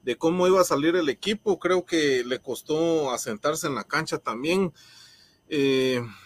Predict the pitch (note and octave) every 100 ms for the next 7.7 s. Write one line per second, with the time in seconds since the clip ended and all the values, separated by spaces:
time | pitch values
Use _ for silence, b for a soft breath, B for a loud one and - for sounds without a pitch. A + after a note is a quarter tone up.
0 | b D3 C3 F3 G3 G3 F#3 E3+ D#3+ C#3+
1 | D3 D#3 F3+ D#3 E3+ G3 E3 C#3 F3 E3+
2 | - G3 G#3+ G3+ - F3+ - E3+ D3+ C3
3 | B2 C3 D3 D#3 E3+ D#3+ B2+ B2 D3 D#3+
4 | D3+ E3+ F#3 F#3+ D#3+ _ C3 A#2+ - C3+
5 | C3+ B2+ C3 C#3 C3 B2+ C3 D#3+ D#3 F3+
6 | F#3 - F#3+ F3+ D#3 E3 - E3 C3+ A#2+
7 | A#2 C#3+ F3 - F3+ E3+ -